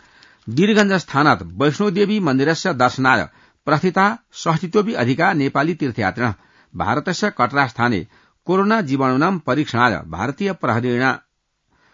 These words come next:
प्रहरीणो निरीक्षणे अवरोहिताः सन्ति। नेपाली तीर्थयात्रिणां समूहः कटरा रेलयान विश्रामस्थले रेलयानात् अवरोहणम् अनु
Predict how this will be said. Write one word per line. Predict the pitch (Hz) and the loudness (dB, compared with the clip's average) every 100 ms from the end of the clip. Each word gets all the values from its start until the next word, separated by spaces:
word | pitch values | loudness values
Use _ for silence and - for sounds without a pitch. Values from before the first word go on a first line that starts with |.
| _ _ | _ _
प्रहरीणो | 156 165 196 214 | 2 4 4 4
निरीक्षणे | 151 175 156 123 | 4 2 0 -2
अवरोहिताः | 98 131 156 127 180 160 | 0 0 2 2 0 -6
सन्ति। | - - - 147 139 110 92 82 - _ _ _ - - _ _ _ - | -8 -18 -6 -2 -2 -2 -4 -6 -12 _ _ _ -20 -20 _ _ _ 0
नेपाली | 139 170 202 220 | 0 2 2 0
तीर्थयात्रिणां | - 175 147 160 147 170 202 | 0 0 2 0 0 0 -2
समूहः | 151 127 113 127 - _ _ - | -2 0 0 -2 -4 _ _ -4
कटरा | 170 180 233 | -2 0 -2
रेलयान | 156 151 165 202 | 2 2 2 0
विश्रामस्थले | 156 151 156 160 151 135 135 101 | -2 -2 0 0 -2 -2 0 0
रेलयानात् | 127 156 165 180 202 - | 2 2 2 0 -2 -2
अवरोहणम् | 135 135 156 - | 0 2 2 2
अनु | 131 107 | 0 0